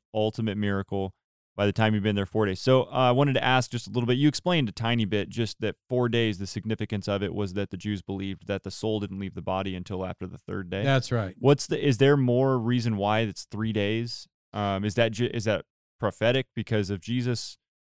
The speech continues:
Speaker 1: uh, raising again in three days instead of his soul leaving his body? Is there something?
Speaker 2: Yeah, I, you know, I didn't, uh, I didn't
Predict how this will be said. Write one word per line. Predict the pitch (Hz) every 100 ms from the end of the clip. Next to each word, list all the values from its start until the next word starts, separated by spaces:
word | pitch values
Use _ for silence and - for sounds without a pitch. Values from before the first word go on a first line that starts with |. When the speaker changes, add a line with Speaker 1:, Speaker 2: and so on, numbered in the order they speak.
| _ -
Speaker 1:
uh, | 101 92 87
raising | 92 123 127 127
again | 110 92 120 139
in | - 135 123
three | 131 127
days | 127 139 120
instead | 98 - 110
of | 120
his | 113 110
soul | - 117
leaving | 117 113 120
his | 113
body? | 110 113 120 123
Is | 95
there | 101 104 98
something? | - 107 165 185
Speaker 2:
Yeah, | 196
I, | 190 165
you | 156 160
know, | 156
I | 151
didn't, | 151 156 139 123 143
uh, | 127 120 120 120
I |
didn't | 127 139 123